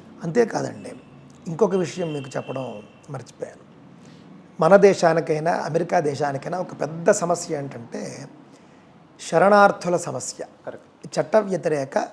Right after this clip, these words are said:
Speaker 1: శరణార్థుల సమస్య.
Speaker 2: అవునవును, అవును.
Speaker 1: భారతదేశానికి ఆ విధమైనటువంటి ఇల్లీగల్ ఇమిగ్రెంట్స్ ఉన్నారు, అమెరికాకు ఉన్నారు.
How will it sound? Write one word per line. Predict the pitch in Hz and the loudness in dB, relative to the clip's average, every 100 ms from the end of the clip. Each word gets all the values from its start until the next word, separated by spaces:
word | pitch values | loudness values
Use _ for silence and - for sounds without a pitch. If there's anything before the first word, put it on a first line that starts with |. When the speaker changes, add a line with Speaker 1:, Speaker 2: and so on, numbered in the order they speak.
| - | -12
Speaker 1:
శరణార్థుల | - 160 151 147 127 - | -8 -6 -6 -8 -10 -12
సమస్య. | 107 - 107 98 | -12 -14 -14 -14
Speaker 2:
అవునవును, | 95 95 104 104 | -16 -20 -20 -20
అవును. | 92 - _ _ 151 | -20 -20 _ _ -6
Speaker 1:
భారతదేశానికి | 127 139 156 160 170 165 165 - 180 | -4 -2 4 4 6 4 2 0 2
ఆ | 165 | 2
విధమైనటువంటి | 160 160 170 165 151 | 0 -2 -2 -6 -8
ఇల్లీగల్ | 156 156 180 170 165 | -6 -2 -2 -2 -4
ఇమిగ్రెంట్స్ | 160 156 160 135 | -4 -4 -4 -4
ఉన్నారు, | 156 151 165 220 - 147 | -6 -2 -2 -4 -12 -4
అమెరికాకు | 170 196 175 147 208 | -2 0 -2 -4 -8
ఉన్నారు. | 147 104 - _ _ | -14 -16 -20 _ _